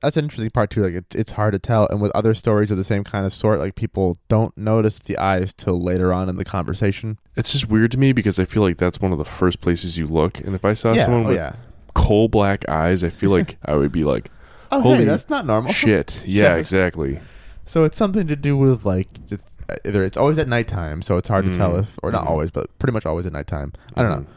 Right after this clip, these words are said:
Speaker 1: But I'll, I'll finish his story
Speaker 2: Yeah, fair
Speaker 1: before we,
Speaker 2: enough.
Speaker 1: yeah,
Speaker 2: Uh,
Speaker 1: um,
Speaker 2: please, please go on.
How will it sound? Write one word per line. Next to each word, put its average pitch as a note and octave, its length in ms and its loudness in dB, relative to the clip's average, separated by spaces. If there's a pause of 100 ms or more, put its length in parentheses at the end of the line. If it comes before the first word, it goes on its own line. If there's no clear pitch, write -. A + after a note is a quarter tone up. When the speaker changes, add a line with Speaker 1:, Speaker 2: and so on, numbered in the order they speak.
(180)
Speaker 1:
But A2 140 4
I'll, F#2+ 160 4
I'll A2+ 80 2
finish G#2+ 240 -2
his G#2+ 160 2
story G#2 240 2
Speaker 2:
Yeah, F#2+ 60 0
fair A#2 200 2
Speaker 1:
before F#2+ 200 0 (120)
we, F2+ 80 -2
Speaker 2:
enough. F#2 180 2
Speaker 1:
yeah, B1+ 60 -6
Speaker 2:
Uh, F2 40 -2
Speaker 1:
um, F2+ 40 -2
Speaker 2:
please, G2+ 180 -4
please F#2 280 -12
go C#2+ 140 -8
on. D#2 200 -8